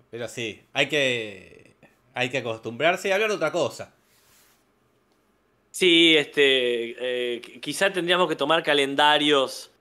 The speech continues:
Speaker 2: de otros rumbos.
Speaker 1: Ujú.
Speaker 2: Y decir, "No puedo creer que ya es el año del dragón", por ejemplo.
Speaker 1: El año del dragón. ¿Será, es el año del dragón o el del tigre?
Speaker 2: No, no tengo ni idea, ni idea.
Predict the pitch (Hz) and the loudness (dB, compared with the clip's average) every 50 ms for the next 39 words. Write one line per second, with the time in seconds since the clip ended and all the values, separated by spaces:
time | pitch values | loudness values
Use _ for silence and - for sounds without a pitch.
0 | _ _ _ 123 123 139 143 143 139 120 113 117 143 170 165 156 147 135 123 117 | _ _ _ -6 -4 -4 -2 -2 -4 -6 -4 -2 0 2 4 4 4 4 2 0
1 | 117 110 101 - 117 107 98 - _ _ _ _ _ _ _ _ _ _ _ - | -2 -2 -4 -6 -12 -14 -16 -18 _ _ _ _ _ _ _ _ _ _ _ -16
2 | 120 117 - - 123 123 165 170 175 196 165 156 175 202 190 - - - - 180 | -16 -16 -14 -14 -10 -8 -8 -8 -8 -10 -8 -6 -6 -6 -6 -8 -8 -6 -6 -6
3 | 180 - 143 151 175 180 165 135 123 120 113 113 123 170 208 175 135 120 - - | -6 -4 -4 -4 -4 -4 -4 -6 -6 -6 -6 -2 2 4 4 4 4 0 -4 -10
4 | 107 104 113 - 113 117 117 110 - - 92 - _ _ _ _ _ - 117 120 | -12 -14 -12 -12 -12 -14 -14 -14 -18 -20 -20 -20 _ _ _ _ _ -16 -10 -8
5 | 127 135 131 127 117 110 107 104 107 110 117 120 117 110 107 101 92 - _ - | -8 -8 -8 -10 -12 -14 -14 -14 -12 -10 -10 -8 -8 -8 -10 -12 -16 -18 _ -10
6 | 127 147 135 156 151 - 139 135 139 139 131 120 113 107 113 147 202 214 190 156 | -8 -8 -8 -10 -12 -12 -10 -10 -10 -8 -10 -12 -10 -8 -8 -8 -6 -6 -6 -6
7 | 135 120 113 113 110 110 - - 110 104 95 92 92 92 - - _ _ _ _ | -6 -4 -4 -6 -8 -8 -10 -14 -14 -12 -12 -14 -14 -16 -18 -20 _ _ _ _
8 | _ _ _ _ _ _ _ _ _ _ 151 165 180 175 151 131 117 - 131 127 | _ _ _ _ _ _ _ _ _ _ -2 0 0 0 0 -2 -4 -6 -8 -8
9 | 123 120 117 110 110 117 120 120 107 92 - - _ 110 120 131 139 123 117 117 | -8 -8 -8 -8 -6 -6 -6 -6 -6 -8 -14 -20 _ -12 -8 -6 -4 -4 -4 -4
10 | 110 101 - | -6 -8 -12